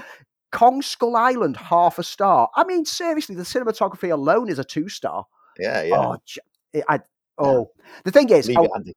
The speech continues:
Speaker 2: leave it.
Speaker 1: I was expecting it to be that I look at what they've rated as the highest results and think, "Bruh, you don't know what you're talking about."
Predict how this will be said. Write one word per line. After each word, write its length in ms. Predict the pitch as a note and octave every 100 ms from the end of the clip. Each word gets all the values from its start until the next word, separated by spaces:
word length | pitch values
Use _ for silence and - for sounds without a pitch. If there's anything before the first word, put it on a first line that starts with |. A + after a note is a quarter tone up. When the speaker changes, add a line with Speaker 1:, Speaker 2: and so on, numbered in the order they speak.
| -
Speaker 2:
leave 200 | G2+ -
it. 100 | D#2+
Speaker 1:
I 80 | -
was 120 | E3+ F3
expecting 540 | - - G#3+ - G3+
it 120 | F3+ -
to 100 | D#3
be 180 | D#3+ D3
that 220 | D3 D#3
I 60 | C#3+
look 240 | D3+ -
at 120 | D#3
what 160 | C#3 C#3 _ _ _ _ _
they've 200 | D3+ A#2+
rated 460 | C#3+ C#3 C3 C3+ - -
as 100 | B2
the 80 | A2+
highest 500 | C#3+ D3+ D3 - -
results 540 | A#2+ A2 F2 - - _ _ _ -
and 160 | D#3
think, 280 | - D3 B2+ _ -
"Bruh, 260 | A#3+ F3 - _
you 80 | D#3
don't 180 | D3+ D3+
know 60 | C#3+
what 120 | C3+
you're 60 | C#3+
talking 260 | F3+ F3+
about." 180 | F3 C#3